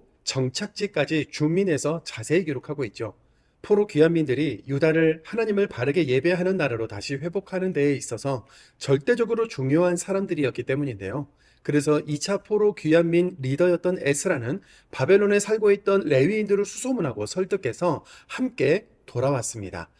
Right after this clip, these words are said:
저자는 역대상 육 장의 레위 자손의 뿌리부터 직무,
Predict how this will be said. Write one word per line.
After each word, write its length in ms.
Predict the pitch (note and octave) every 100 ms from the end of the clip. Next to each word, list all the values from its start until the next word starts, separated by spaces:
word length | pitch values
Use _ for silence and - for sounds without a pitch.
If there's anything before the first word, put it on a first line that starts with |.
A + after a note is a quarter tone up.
| _ _
저자는 460 | - D#3 A3+ F#3 B2
역대상 560 | D3 - F#3 G3 F#3
육 240 | C#3 C#3 -
장의 400 | F#3 E3 C3 A2+
레위 320 | C3 C#3 F#3+
자손의 440 | F#3+ D3+ D#3 C#3 -
뿌리부터 420 | A#3 G3 - A2+
직무, 420 | - C3+ C3+ G#3+